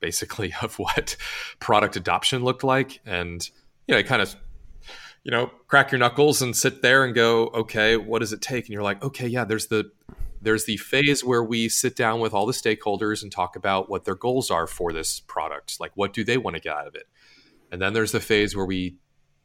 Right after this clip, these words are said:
you know, create the rules and permissions and logic in the product, configure it so that it works for them. And then there's a phase where we train everybody how to use it. And then there's the phase where we get feedback. Like, by the time you lay all that out, it, it kinda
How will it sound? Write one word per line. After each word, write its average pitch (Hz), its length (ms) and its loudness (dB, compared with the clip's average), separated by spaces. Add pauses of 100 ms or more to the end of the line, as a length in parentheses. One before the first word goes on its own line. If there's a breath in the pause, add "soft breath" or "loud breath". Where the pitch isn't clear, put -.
(340)
you 110 100 -8
know, 85 220 -2 (100)
create 101 380 -2 (380)
the 90 380 -2
rules 110 360 -2
and 95 80 -10
permissions 127 640 -4
and 92 180 -6
logic 113 440 0
in 104 80 -8
the 101 60 -8
product, 101 460 -2
configure 113 480 -2
it 104 100 -2
so - 120 -4
that 92 120 -6
it 90 120 -6
works 127 180 -4
for 92 120 -6
them. 82 200 -6 (380 soft breath)
And - 60 -18
then 87 100 -10
there's 113 160 -2
a 123 60 -4
phase 113 280 0
where 110 60 -4
we 120 100 -2
train 139 320 -2
everybody 92 300 -2
how 101 160 -2
to 104 80 0
use 107 300 -4
it. 80 180 -8
And 87 100 -10
then 90 80 -8
there's 95 160 -6
the 98 80 -10
phase 101 260 -2
where 107 80 -4
we 104 80 -4
get 107 160 -4
feedback. 120 380 -4 (180 loud breath)
Like, 120 180 -2
by 127 100 2
the 135 80 -4
time 202 240 -2
you 269 100 0
lay 135 140 2
all 139 120 2
that 90 200 0
out, 147 340 -2 (560)
it, - 120 -16
it 135 140 -8
kinda 214 260 0